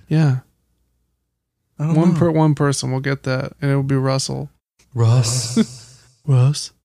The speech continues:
Speaker 2: I don't know. Buster is a move. Like, she's just the queen of busters. I didn't know Buster was a move when I, uh, saw this one come up and said, "Hey, this could be a funny, uh, wrestler."
Speaker 1: She bust your lip, too. No sweat.
Speaker 2: Wow, that makes it funnier.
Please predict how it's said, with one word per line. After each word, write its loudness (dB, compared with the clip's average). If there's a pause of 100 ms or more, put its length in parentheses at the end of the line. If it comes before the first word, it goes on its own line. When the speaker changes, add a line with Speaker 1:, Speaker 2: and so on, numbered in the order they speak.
(260)
Speaker 2:
I -6
don't -2
know. 0
Buster -2
is -2
a 0
move. 0
Like, -2
she's -4
just -4
the -2
queen -2
of -8
busters. -2 (340)
I -4
didn't 0
know 0
Buster -2
was 0
a -2
move -4
when -2
I, -2 (480)
uh, -2
saw 2
this -2
one -2
come 0
up 2
and -4
said, -2
"Hey, 2
this 0
could -4
be 0
a -2
funny, -4
uh, -10 (840)
wrestler." -2 (100)
Speaker 1:
She -10
bust -2
your 2
lip, 0
too. 2 (460)
No 0
sweat. -2 (140)
Speaker 2:
Wow, -2
that 4
makes 2
it -4
funnier. -4